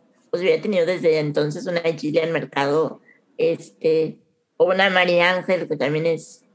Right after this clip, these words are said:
reinota, este, le gusta también mucho la moda como a mí, eh, o sea, yo hubiera dicho, "A huevo, a huevo que se puede"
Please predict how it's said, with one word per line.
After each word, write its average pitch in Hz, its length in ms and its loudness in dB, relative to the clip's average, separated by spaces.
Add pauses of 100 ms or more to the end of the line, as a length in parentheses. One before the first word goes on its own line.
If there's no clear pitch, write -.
(180)
reinota, 170 880 0 (380)
este, 165 420 -4
le 147 120 2
gusta 160 280 0
también 156 240 -2
mucho 160 220 -4
la 147 120 -2
moda 156 240 -4
como - 200 -8
a - 40 -6
mí, 180 300 -6 (500)
eh, 185 440 2
o 180 80 2
sea, 180 260 0
yo 170 160 -4
hubiera 190 200 -2
dicho, 147 560 -4 (960)
"A - 160 -4
huevo, 233 840 0 (460)
a 185 80 -6
huevo 214 360 2
que 302 80 -2
se 277 160 0
puede" 165 640 2